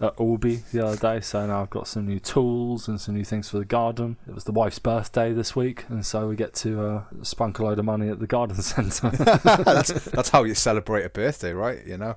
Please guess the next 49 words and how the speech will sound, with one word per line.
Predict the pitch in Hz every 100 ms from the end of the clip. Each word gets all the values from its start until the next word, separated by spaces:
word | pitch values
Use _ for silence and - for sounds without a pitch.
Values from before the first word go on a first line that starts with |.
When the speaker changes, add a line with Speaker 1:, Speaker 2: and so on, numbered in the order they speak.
| -
Speaker 1:
At | 117
this | 139 139 147
age, | 110 92 -
yeah. | 131 95 90
This, | 120 -
this | 120 113
is | 117 101
how | 117
we | 107
roll | 95 120 107
these | 90 85
days. | 95 87
Obviously, | 120 95 104
lockdown's | 117 - 98 95
still | - 95
in | 92
effect | 90 110 98 -
for | - 104 101
us. | 90 90 - - -
Parties | 117 101 95 90
are | 92
off | -
the | -
table. | 104 92 92 98 -
Uh, | 98 92 92
so, | 90 104
yeah, | 98
I | 87
think | - 98
when | 92
we | 92 90
do | - 90
finally | - 92 90
get | 90
the |
chance, | 101 98 98 -
we're |
gonna | 95 92
have | 92 92 -
four | - 110 98
birthday | 90 95 92 95
parties, | 90 98 95 92 90
a |
housewarming, | 92 95 90 - 95 90 90 87 87
and | 87
a |
few | - 95
other | 90 92
things | 87 92 87 90